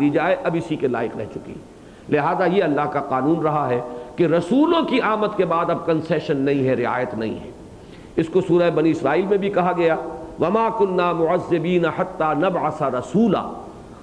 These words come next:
ہم عذاب نہیں بھیجتے رہے ہیں جب تک کہ ہم رسولوں کو بھیج نہ لیں۔ رسولوں کو بھیج کر اتمام حجت کر کے پھر جو قوم انکار اور اعراض پر اڑی رہی، پھر ہم نے اس کو ہلاک کر دیا۔ تو ایک تو یہ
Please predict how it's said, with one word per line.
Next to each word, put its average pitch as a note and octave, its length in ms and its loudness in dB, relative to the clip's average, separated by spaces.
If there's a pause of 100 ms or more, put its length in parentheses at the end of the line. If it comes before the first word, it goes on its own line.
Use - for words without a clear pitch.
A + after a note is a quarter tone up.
(160)
ہم F3 240 0
عذاب C#3+ 400 0
نہیں F#3+ 200 2
بھیجتے B3+ 400 2
رہے G3+ 240 4
ہیں B2 360 0
جب E3 180 0
تک - 180 -2
کہ D#3+ 60 2
ہم D3+ 140 0
رسولوں F3 440 2
کو E3 120 -2
بھیج B2+ 280 0
نہ A#2+ 100 -4
لیں۔ G2 160 -6 (640)
رسولوں G#3+ 400 4
کو F#3+ 140 0
بھیج G3+ 360 2
کر C4+ 240 2
اتمام F#3 400 0
حجت E3+ 540 0
کر B3 200 2
کے D4+ 200 2 (440)
پھر F4+ 220 2
جو D#4+ 80 4 (160)
قوم B3 200 0
انکار G3 380 0
اور F#3 100 2
اعراض E3+ 420 2
پر E3 120 0
اڑی F3+ 260 2
رہی، D#3+ 200 2 (240)
پھر A3 100 2
ہم E3 140 -2
نے D3+ 80 0
اس C#3+ 140 0
کو B2 120 -2
ہلاک G#2 260 -6
کر E2+ 60 -12 (120)
دیا۔ D#2 100 -14 (600)
تو E3+ 60 2 (120)
ایک C#4 280 0
تو C4+ 60 2
یہ A3 200 2